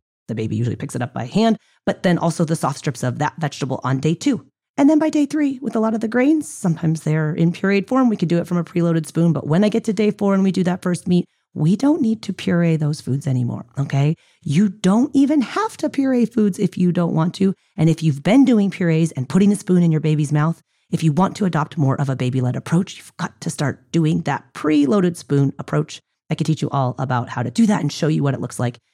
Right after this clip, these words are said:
inside of that baby-led weaning for beginners workshop. If you're kind of more of a visual person, you can sign up at baby led weaning dot co to take that one-hour video training where I walk you through the first few days, show you what the purees for a few days approach looks like.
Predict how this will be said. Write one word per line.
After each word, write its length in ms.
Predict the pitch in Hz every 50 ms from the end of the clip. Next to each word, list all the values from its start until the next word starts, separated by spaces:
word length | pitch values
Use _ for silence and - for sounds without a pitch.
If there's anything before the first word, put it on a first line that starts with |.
| _ _
inside 380 | - 180 180 160 - 160 147 143
of 100 | 135 131
that 180 | 139 131 -
baby-led 520 | - 123 120 113 120 117 113 120 117 117 117
weaning 240 | 120 120 120 120 120
for 220 | - 117 113 113
beginners 480 | 110 - 123 - 123 113 107 104 - -
workshop. 440 | - 147 202 - - - 185 180 -
If 120 | 120 -
you're 80 | - -
kind 180 | - - 131
of 60 | 123 117
more 180 | 117 120 117
of 100 | 117 113
a 120 | 117 117 117
visual 480 | 147 135 113 - 202 208 170 202 165 143
person, 480 | - - 127 - - 147 180 185 - _ _ _ _ _
you 80 | - -
can 120 | - 143
sign 180 | - 135 131 131
up 100 | 127 -
at 180 | 131 131 - -
baby 340 | 127 127 123 123 127 123 -
led 340 | - 127 123 120 127 - -
weaning 300 | 123 123 120 123 120 120
dot 320 | - 120 113 110 - - - -
co 380 | 247 262 - - 151 139 143 147 - _ _ -
to 60 | - 180
take 240 | - 208 226 214
that 160 | 220 196 - 160
one-hour 340 | 156 151 147 139 135 131
video 300 | 127 127 127 123 123 120
training 340 | 120 - - 120 120 123 123
where 140 | 120 120 117
I 40 | 117
walk 280 | 120 139 139 - -
you 40 | 131
through 200 | 123 - 123 117
the 100 | - 113
first 240 | - - - - -
few 100 | - -
days, 280 | 131 139 123 120 - - _ -
show 220 | - - 214 196
you 180 | 202 180 170 143
what 220 | 127 123 - -
the 80 | 139 120
purees 340 | - - 123 113 107 107
for 120 | - 120 117
a 40 | 117
few 180 | - 117 117
days 220 | 107 110 110 113 -
approach 380 | 117 - - 117 113 - -
looks 200 | 196 226 226 -
like. 140 | - 123 117